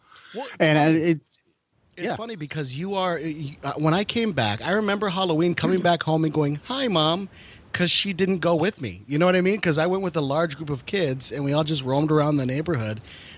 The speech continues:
Speaker 1: with a sense of security, whether it be false or not. <laughs> You know, we had this feeling of being safe walking around the neighborhood and trick-or-treating. And a lot of us know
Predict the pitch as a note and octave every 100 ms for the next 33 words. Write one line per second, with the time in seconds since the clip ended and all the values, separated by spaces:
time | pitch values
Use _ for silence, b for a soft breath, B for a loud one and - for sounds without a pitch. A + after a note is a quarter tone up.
0 | B C#3 C#3+ C3+ D#3 C#3+ D3+ B2 - B2+
1 | F3 D#3+ A2+ G2 G#2+ D3+ D#3 E3 D3+ D3+
2 | C#3 C3+ D3 D#3+ - D3+ C3+ A2+ C3 -
3 | - - C3+ F3+ G#3 F3+ F#3 C3 B2+ B
4 | B B D3 D3+ F3+ E3 - - D3 E3
5 | C#3 A#2+ A2 B2+ A#2 - - B2+ A2 -
6 | A#2+ A2+ A#2+ A2+ G#2+ A2 A2+ A2 G2+ -
7 | A2+ G#2+ - A#2+ A#2 G#2 F#2 B B B
8 | - C#3+ D3+ C#3 C#3+ E3+ G#3 E3+ D3+ -
9 | C3 C#3 E3+ F3+ B2 A2+